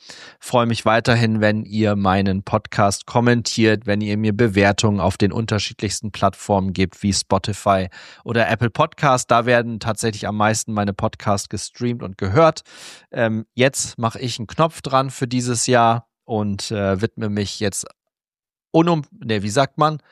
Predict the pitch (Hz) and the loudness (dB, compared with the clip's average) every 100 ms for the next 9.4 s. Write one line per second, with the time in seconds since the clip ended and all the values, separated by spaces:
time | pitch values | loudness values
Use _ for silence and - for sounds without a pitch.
0 | _ _ - 175 - - 160 151 156 147 | _ _ 2 2 2 -4 -4 -2 -2 -2
1 | - 127 131 120 - 117 127 160 151 151 | 0 2 2 2 0 0 2 4 4 2
2 | 117 120 123 120 135 117 117 123 110 131 | 2 2 2 -2 -2 -2 0 0 0 0
3 | 135 113 107 107 117 131 220 - 170 - | 2 2 2 2 2 0 -4 -2 -2 -2
4 | - 160 147 123 123 143 139 123 127 120 | -4 -4 -2 0 0 0 0 0 -2 -6
5 | - 131 139 151 - - - - 127 139 | -2 0 0 -4 -12 -16 -4 0 2 2
6 | 160 160 196 185 160 165 156 143 143 139 | 2 4 4 4 2 2 2 2 2 2
7 | 143 143 131 127 123 - 123 - 135 139 | 2 2 2 2 0 0 -2 0 -2 2
8 | 131 127 117 117 107 131 135 131 127 117 | 0 0 -2 -4 0 2 2 0 0 2
9 | 110 123 165 | 2 2 2